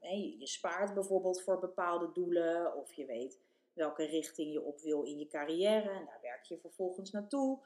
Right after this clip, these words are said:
Of je, je, je, je gaat aan jezelf werken. Omdat je zegt van, nou ja, ehm, zoals ik er nu uitzie of zoals ik me nu voel, is niet wat ik graag zou willen. Ik word daar misschien niet blij van. Het kan beter. Ik kan aan mijn gezondheid werken.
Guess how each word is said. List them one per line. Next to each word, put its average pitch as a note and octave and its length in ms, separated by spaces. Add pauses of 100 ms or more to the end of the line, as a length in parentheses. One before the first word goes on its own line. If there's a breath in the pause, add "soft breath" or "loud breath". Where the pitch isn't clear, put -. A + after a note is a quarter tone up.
(300 soft breath)
Of - 260
je, C#3+ 420 (1120)
je, D3+ 480
je, D3 240
je E3 100
gaat - 240
aan E3 160
jezelf A3+ 500
werken. A3+ 680
Omdat D3+ 320
je D#3+ 60
zegt - 320
van, F3 140
nou C#3+ 200
ja, G2+ 200 (520)
ehm, - 320 (220)
zoals E3 360
ik - 140
er D#3 120
nu E3 280
uitzie F3 540
of D#3+ 120
zoals D#3+ 200
ik - 80
me E3 100
nu E3 240
voel, F#3 560
is - 260
niet F3 220
wat C3+ 160
ik B2+ 140
graag C#3+ 280
zou D#3+ 280
willen. G#3 420
Ik D#3 140
word A2+ 180
daar C3 160
misschien D#3 280
niet E3 200
blij G#3 380
van. F#3 320
Het - 160
kan D3 240
beter. F#3+ 520
Ik D3 120
kan - 180
aan B2 140
mijn D#3+ 120
gezondheid G3+ 760
werken. F3+ 540